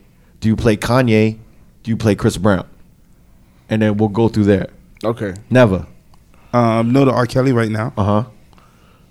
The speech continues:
Speaker 3: I play Chris Brown.
Speaker 1: Uh-huh.
Speaker 3: I play Kanye.
Speaker 1: Okay. Where to you is it okay to play Kanye? That th-, what he's saying doesn't offend you as much, right?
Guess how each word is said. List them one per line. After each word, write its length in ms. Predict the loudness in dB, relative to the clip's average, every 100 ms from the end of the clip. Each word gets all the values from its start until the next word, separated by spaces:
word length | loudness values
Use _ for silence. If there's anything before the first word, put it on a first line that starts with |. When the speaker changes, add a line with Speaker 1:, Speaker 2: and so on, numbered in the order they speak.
| _
Speaker 3:
I 100 | -14
play 280 | -6 0 0
Chris 200 | 0 -2
Brown. 300 | -2 -4 -4 -8
Speaker 1:
Uh-huh. 260 | -4 -2 -2 -6 -14
Speaker 3:
I 60 |
play 200 | -6 -6 -4
Kanye. 360 | -4 -6 -8 -14 -20 -6
Speaker 1:
Okay. 300 | -2 0 -2 -4 -18 -20 _ _ _ _ _ _ _ _ _ -14
Where 600 | -10 0 4 6 6 4
to 180 | 2 0
you 360 | 2 0 -4 -10 -20 -20 -8
is 140 | -2 0
it 80 |
okay 320 | 0 0 0 0
to 80 |
play 180 | 0 -2
Kanye? 440 | 0 0 0 -2 -2
That 260 | -2 -2 -2
th-, 160 | -2
what 220 | 2 2 4
he's 180 | 0
saying 220 | 0 0 2
doesn't 240 | 2 0
offend 340 | -4 -2 0
you 120 | 2 0
as 80 | -2
much, 260 | -4 -4
right? 200 | -2 -2